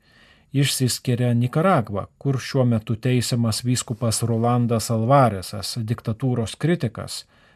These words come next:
ir dar dešimt kitų kunigų, diakonų, seminaristų. Spalio viduryje Eritrėjoje,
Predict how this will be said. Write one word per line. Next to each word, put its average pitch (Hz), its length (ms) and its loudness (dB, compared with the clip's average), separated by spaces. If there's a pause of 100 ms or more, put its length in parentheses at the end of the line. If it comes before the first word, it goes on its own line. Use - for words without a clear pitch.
(120)
ir 151 240 4
dar 139 300 2
dešimt 117 560 -2
kitų 127 340 -4
kunigų, 110 460 0 (220)
diakonų, 110 640 -2 (220)
seminaristų. 104 840 -2 (760)
Spalio 127 480 4
viduryje 117 680 2
Eritrėjoje, 151 800 0